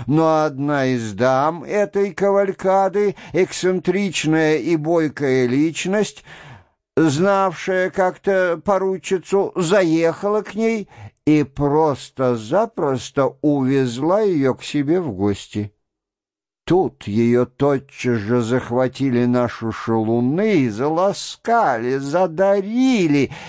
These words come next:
и продержали дня четыре, не возвращая мужу. Она жила у бойкой дамы и по целым дням разъезжала с нею и со всем разрезвившимся обществом в прогулках по городу,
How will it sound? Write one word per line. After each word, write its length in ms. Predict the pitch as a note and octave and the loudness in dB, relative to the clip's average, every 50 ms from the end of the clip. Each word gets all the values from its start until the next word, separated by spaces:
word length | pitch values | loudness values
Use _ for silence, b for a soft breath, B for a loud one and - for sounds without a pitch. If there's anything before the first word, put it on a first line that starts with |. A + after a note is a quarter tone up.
| C#3 C3 B | -14 -6 B
и 160 | - F#3+ G3 | 2 4 4
продержали 960 | D3+ C3+ D#3 F3+ F3 F3+ F3 D#3 F3 F3+ F3 E3+ E3+ F3+ G#3+ A#3 A#3+ G#3+ F3 | 4 2 0 0 0 0 0 0 0 0 0 0 0 0 2 2 2 2 0
дня 280 | D#3 C3 C#3 E3 F#3 G3 | 0 0 -2 -2 -2 -2
четыре, 680 | - - F3 D#3 - - A#2 A2 G#2+ G#2 A2+ G#2+ - - | -2 -4 -6 -4 -4 -2 0 0 2 2 0 -2 -2 -2
не 160 | E3+ F#3+ G3+ | 0 0 2
возвращая 840 | F#3+ F#3 F#3+ D#3+ F3 F3 F3 F3 D#3 - - - - G2 F#2+ G2+ | 2 0 0 0 -2 -2 -2 -2 -2 -2 -2 -2 0 0 0 0
мужу. 520 | G#2+ A#2+ A#2 G2+ F2 E2+ E2+ E2+ D#2 - _ _ _ _ _ _ _ - | 0 -2 -2 -2 -4 -4 -6 -6 -8 -10 _ _ _ _ _ _ _ 0
Она 300 | D#3 G3 A3+ A#3+ B3+ A3+ | 0 2 2 2 0 0
жила 320 | C#3+ C#3+ D#3+ D#3 D3 C#3 C3+ | 0 0 0 0 2 2 0
у 140 | C#3+ D3 | 0 -2
бойкой 560 | C3+ A#2+ B2+ C#3+ B2+ B2 - - D3 C#3 B2+ B2 | -2 -2 -2 0 0 0 -2 -2 0 0 0 0
дамы 640 | A2+ C3 C3 B2 A#2+ B2 C#3 D#3 F3+ G3 G3+ G3 B B B C3+ | 0 0 2 2 2 0 -2 -4 -6 -8 -8 -10 B B B 0
и 120 | G3 G#3+ | 0 0
по 200 | E3 G#3 G#3+ G#3 | 2 2 0 0
целым 500 | - - A3+ A#3+ A#3+ A3+ G#3+ G3+ G3 F3 | 0 -2 0 0 2 2 0 0 0 -2
дням 500 | D3+ C#3+ E3+ F3+ F#3+ A3 B3 B3 A#3 G#3+ | -4 -4 -4 -2 0 0 0 0 0 0
разъезжала 1200 | G3+ G3+ A3 G#3+ F#3 C#3+ C#3+ E3+ F#3 F#3+ F3+ F3 D#3+ C#3+ D3 F3 A3 B3 B3 B3 A#3+ A#3 A3+ G#3+ | 0 2 2 2 0 0 -2 -4 -2 -2 -2 -2 -2 -4 -2 0 2 2 2 2 2 2 0 0
с 180 | - - - D#3+ | -2 -4 -8 -6
нею 640 | F3+ G3+ A3 A3+ A3+ A3+ G#3+ G#3+ G#3+ G#3+ G3+ - B B B B | -4 -2 0 2 2 2 2 2 2 0 0 0 B B B B
и 160 | B F#3+ G#3 F3+ | B 0 0 2
со 220 | - G3 F#3+ G3 | 2 2 2 2
всем 400 | D#3 - - F#3 G3+ G3 F#3+ F#3 | 0 -2 -2 0 0 0 2 0
разрезвившимся 1160 | F3+ G3 F#3 D#3+ F3+ F3 F#3 G3 F3+ D#3+ F3+ F#3+ G3+ G3 F3+ - - F3+ F3+ F3 - - F3+ F3+ | 0 -2 0 0 -2 0 0 0 0 0 0 0 2 0 0 0 0 -2 -2 0 0 0 2 2
обществом 920 | F3+ F#3 G3+ G3 D3 - - F3+ F3+ E3 - - E3 E3+ F3 E3+ E3 D3+ | 4 4 2 2 -2 -4 -4 -2 -2 -4 -4 -4 -2 0 0 0 0 -4
в 160 | C3 - - _ | -8 -10 -10 _
прогулках 1000 | - D#3 E3 E3+ E3 D#3+ D#3 C3+ D3+ D#3+ D#3 D3 C3+ B2+ - C#3+ C3 - - - | -2 0 2 2 2 2 0 -2 0 0 0 0 0 -2 -2 -2 -2 -4 -4 -2
по 160 | - C#3 B2+ | 0 0 0
городу, 840 | B2 A#2+ A#2 F3 G3+ A3+ A#3+ B3 B3 A#3+ B3 A#3+ G#3+ A3+ A#3 A3 - | 0 0 0 2 4 4 4 4 4 2 2 0 0 -2 -4 -4 -4